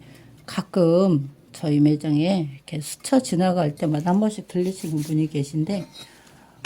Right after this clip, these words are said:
제 영상을 보고 해보려고 해도 굉장히 합식을 하는 게 굉장히 힘들다고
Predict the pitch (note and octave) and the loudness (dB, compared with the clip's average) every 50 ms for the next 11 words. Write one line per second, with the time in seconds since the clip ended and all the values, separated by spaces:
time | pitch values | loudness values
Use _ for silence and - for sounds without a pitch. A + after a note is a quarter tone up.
0 | - - - - - - - - - - - _ - - - - - - - _ | -16 -16 -12 -12 -12 -12 -8 -10 -10 -10 -10 _ -18 -18 -16 -20 -20 -20 -18 _
1 | - - _ _ - - F#3+ E3 E3+ E3+ F3+ G3+ G3 A#3+ A#3 A3+ A3+ A3 G#3 F#3+ | -20 -20 _ _ -8 -4 -2 -2 0 0 0 2 2 2 4 4 4 4 2 2
2 | - F3+ D#3+ - - D#3+ D#3+ E3 E3+ F#3 F3+ D#3+ D3+ D3+ D#3 F#3 A#3 A#3 C4 B3+ | 2 0 0 0 0 0 2 2 2 2 2 0 0 -2 0 0 0 2 2 2
3 | A#3+ A3+ F#3 D#3 E3 E3+ F3+ A3 A3 A3 F#3 D#3 E3 F3+ F#3+ F#3 D#3+ D3 D3 - | 2 0 0 0 -2 -2 -2 -2 -2 -2 -2 -2 -2 0 -2 -2 -4 -6 -8 -14
4 | _ - _ _ _ _ _ _ _ - F#3+ F3+ F3 E3 D#3+ E3 - A3+ A3+ - | _ -20 _ _ _ _ _ _ _ -10 -6 -6 -4 -2 -2 -2 -2 -4 -6 -6
5 | - - D4+ C#4 D4 C#4 C4 B3 A#3 G#3 G#3+ G#3 F#3+ F3+ E3+ D#3+ - E3 D#3 D#3 | -4 -4 -2 0 0 0 0 0 0 -2 -2 -4 -4 -6 -6 -4 -2 -2 0 0
6 | D#3 D#3 C#3+ D3 D#3 F#3+ G#3 G#3+ A#3+ A#3 G#3 F#3+ D3+ C3+ C3+ D3+ D#3 D3 D3 D#3 | 0 0 0 0 0 -2 -2 -2 -2 -2 -2 -4 -6 -8 -6 -6 -4 -2 -2 0
7 | E3+ E3 D3+ C#3 | 0 -2 -4 -6